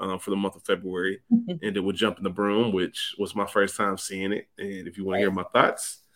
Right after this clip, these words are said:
Speaker 1: yeah, if you wanna hear my thoughts, check out that episode. It was, um,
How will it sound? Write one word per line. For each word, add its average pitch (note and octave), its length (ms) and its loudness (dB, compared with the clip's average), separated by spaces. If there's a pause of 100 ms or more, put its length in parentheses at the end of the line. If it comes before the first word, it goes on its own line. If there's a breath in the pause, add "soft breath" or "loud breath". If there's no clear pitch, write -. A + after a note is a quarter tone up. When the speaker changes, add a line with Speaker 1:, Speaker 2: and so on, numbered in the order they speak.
(180)
Speaker 1:
yeah, A2+ 160 6
if - 320 -4 (240 soft breath)
you C3 60 -2
wanna G#2 120 2
hear G2 60 2
my F2+ 120 -2
thoughts, F2 320 -4
check G2 220 -2
out - 180 -8
that - 120 -4
episode. - 460 -4
It F#2 100 -4
was, F#2 160 -12
um, - 360 -8